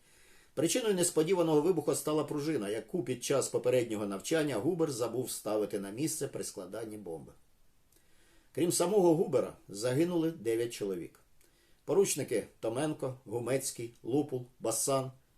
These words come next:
Хорунжі, Швець, Нестор і Хазбулат Каноков, молодший брат Джамбулата, був тяжко поранений сотник Іван Фастаківський.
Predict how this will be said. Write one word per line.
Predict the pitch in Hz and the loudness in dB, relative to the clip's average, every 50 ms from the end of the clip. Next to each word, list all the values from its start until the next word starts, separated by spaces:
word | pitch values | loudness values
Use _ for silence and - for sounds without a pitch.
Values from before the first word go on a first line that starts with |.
| _ _ | _ _
Хорунжі, | - 127 147 175 156 123 101 98 - - | 0 2 4 6 4 4 2 -4 -8 -10
Швець, | - - - 117 139 143 135 - - - - _ _ | -12 -8 0 4 4 4 4 2 -4 -12 -14 _ _
Нестор | - 98 120 143 143 135 - - 123 113 - _ _ _ _ _ _ - | -12 -4 0 0 0 0 0 -4 -6 -8 -8 _ _ _ _ _ _ -10
і | - 123 | -8 -4
Хазбулат | - 135 117 107 101 104 113 135 147 139 - - _ | 0 0 0 0 0 -2 0 0 0 -2 -4 -6 _
Каноков, | - 113 104 101 101 - - 82 - - _ _ _ _ _ | -4 -4 -2 -2 -4 -8 -12 -16 -16 -16 _ _ _ _ _
молодший | - 104 107 113 143 165 165 - 143 131 | -6 -4 0 2 2 2 2 0 -2 0
брат | 117 117 120 113 - 90 | 0 0 -2 -2 -4 -6
Джамбулата, | 101 98 98 92 95 90 78 69 - - _ _ _ _ _ _ _ - - _ _ - | -6 -6 -6 -6 -8 -10 -10 -14 -16 -20 _ _ _ _ _ _ _ -20 -20 _ _ -6
був | 123 127 | -6 0
тяжко | - 175 175 170 - 165 | 2 4 4 4 4 2
поранений | 131 143 139 151 160 156 147 147 143 131 | 2 4 4 4 4 2 2 0 0 -2
сотник | - 135 120 110 - 98 - - - - | 0 0 -2 -2 -2 -6 -12 -14 -14 -12
Іван | 120 113 120 151 160 156 139 139 - | -6 -2 0 0 0 0 -2 -4 -6
Фастаківський. | 131 120 - 131 120 - - 92 90 - - - - | -6 -4 -4 -4 -6 -6 -10 -14 -14 -14 -16 -18 -20